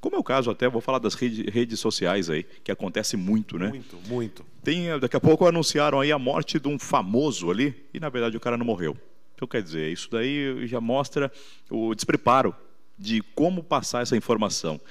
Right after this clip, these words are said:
Speaker 1: E depois aí que disseram que qualquer pessoa pode fazer jornalismo, eu discordo disso, né? Eu, há um tempo atrás aí não precisava nem diploma, ou não sei como é que tá essa situação agora,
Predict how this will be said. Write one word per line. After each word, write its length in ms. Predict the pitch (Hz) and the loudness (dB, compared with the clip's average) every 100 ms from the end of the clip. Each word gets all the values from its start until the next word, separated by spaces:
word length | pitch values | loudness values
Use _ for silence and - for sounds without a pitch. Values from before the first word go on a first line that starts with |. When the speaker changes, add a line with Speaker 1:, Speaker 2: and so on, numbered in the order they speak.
| - - | -16 -8
Speaker 1:
E 60 | 143 | -2
depois 400 | 247 - 135 92 | -2 0 0 2
aí 160 | 101 104 | 0 0
que 460 | 92 71 67 - | -2 -6 -6 -10
disseram 340 | 78 85 98 87 | -8 -4 -4 -4
que 100 | - | -4
qualquer 360 | 85 - 107 | -4 0 -2
pessoa 340 | 95 80 104 95 | -2 -2 0 0
pode 260 | 101 101 | 2 0
fazer 240 | - 87 85 | 0 0 2
jornalismo, 680 | 92 80 76 123 101 78 - - - | 2 2 2 0 0 -4 -10 -18 -6
eu 160 | 101 113 | -2 -2
discordo 480 | - - 113 113 80 | -4 -2 -2 -2 -4
disso, 440 | 78 71 - - - | -6 -6 -8 -12 -12
né? 240 | 87 92 | -8 -6
Eu, 520 | 85 80 73 78 80 - - - | -6 -6 -8 -10 -12 -14 -18 -12
há 140 | 80 80 | -4 -4
um 100 | 87 | -2
tempo 180 | 98 92 | -2 0
atrás 300 | 92 90 92 | 2 2 2
aí 60 | |
não 100 | 139 | -2
precisava 220 | 135 139 | -4 -4
nem 100 | 135 | -4
diploma, 640 | 123 113 101 110 120 95 82 | -6 -4 2 2 2 2 2
ou 240 | 87 90 | 0 -2
não 160 | 95 95 | -6 -4
sei 160 | 95 | -4
como 120 | - | -4
é 60 | 98 | -6
que 60 | - | -4
tá 100 | 95 | -6
essa 140 | - | -6
situação 400 | - 101 - 120 | -4 -4 -2 -4
agora, 360 | 120 82 76 | -4 -2 -4